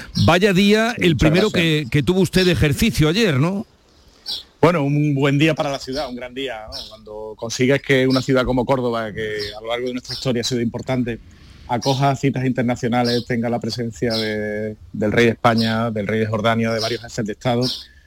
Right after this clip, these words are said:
Speaker 2: pues la verdad es que, bueno, pues volvemos a donde siempre debimos estar, que es en un sitio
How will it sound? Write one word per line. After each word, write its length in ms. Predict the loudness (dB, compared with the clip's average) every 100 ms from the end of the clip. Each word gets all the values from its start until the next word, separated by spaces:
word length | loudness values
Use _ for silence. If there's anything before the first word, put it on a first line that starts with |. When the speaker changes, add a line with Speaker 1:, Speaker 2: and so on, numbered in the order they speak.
| -20 -6
Speaker 2:
pues 100 | -2
la 80 | 0
verdad 140 | 0
es 40 | 2
que, 160 | 2
bueno, 200 | 2 0 -2
pues 200 | -4 -4
volvemos 420 | -4 0 2 2 2
a 340 | 0 0 0
donde 220 | -4 -6
siempre 560 | 0 2 4 6 6 4
debimos 340 | 2 2 2
estar, 300 | -2 0 0 0 -8 -10
que 80 | -6
es 60 |
en 180 | -4 -2
un 80 | -2
sitio 680 | 0 2 2 0 0 -6